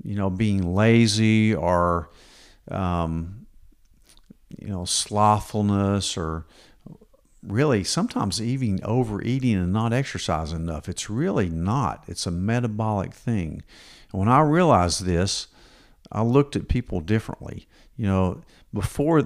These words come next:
before then, I was re-, when I was uneducated about, even though I was a doctor, about obesity,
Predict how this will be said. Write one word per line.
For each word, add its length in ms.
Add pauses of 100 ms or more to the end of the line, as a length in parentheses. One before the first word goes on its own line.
(300)
before 440
then, 280
I 140
was 200
re-, 140
when 180
I 60
was 120
uneducated 1040 (440)
about, 580
even 180
though 120
I 40
was 100
a 80
doctor, 480
about 540
obesity, 840